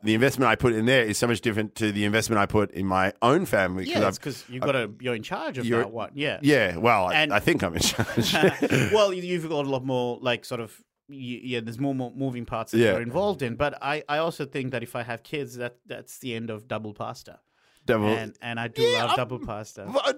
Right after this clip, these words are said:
Speaker 1: yeah, yes and no. Like, I, I think some of our, like, some of my friends, it didn't change their life at all. Some of them friends, um, like, you know, like, I had this moment, I, and I, and, and I love sharing this with you 'cause it's just so important to me because I've seen you as a bit of an inspiration.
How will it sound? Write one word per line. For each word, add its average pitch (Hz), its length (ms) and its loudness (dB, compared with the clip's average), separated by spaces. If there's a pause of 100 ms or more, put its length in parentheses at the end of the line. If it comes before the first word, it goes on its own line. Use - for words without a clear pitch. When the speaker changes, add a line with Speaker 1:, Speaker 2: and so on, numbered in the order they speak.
Speaker 1:
yeah, 320 200 -2
yes 370 280 2
and 190 100 2
no. 156 300 4
Like, 147 300 4
I, 160 180 6
I 175 120 4
think 180 220 2
some 175 220 4
of 175 100 0
our, 143 120 6
like, 123 120 2
some 170 140 0
of 156 40 -2
my 120 140 4
friends, 110 240 -2
it 117 140 -2
didn't 110 160 0
change 101 260 0
their 98 140 0
life 92 240 0
at 95 80 -4
all. 147 260 2 (300)
Some 120 180 2
of 117 60 2
them 110 100 0
friends, 113 560 0
um, 104 680 -2 (200)
like, 110 240 2
you 151 80 2
know, 123 120 4
like, 143 140 4
I 170 160 6
had 170 140 4
this 147 160 -2
moment, 127 420 2 (140)
I, 113 120 4
and 123 260 2
I, 131 180 4
and, 131 260 2
and 135 220 2
I 139 200 4
love 135 280 4
sharing 117 280 -2
this 107 140 -6
with 101 140 -8
you 98 280 -2
'cause - 200 -4
it's 107 180 -2
just 120 220 -2 (360)
so 139 260 4
important 131 300 2
to 123 60 0
me 113 140 2
because 113 160 -2
I've 117 180 2
seen 113 200 0
you 113 180 0
as 107 80 -4
a 113 60 -2
bit 139 120 2
of 147 80 2
an 131 80 2
inspiration. 110 760 -2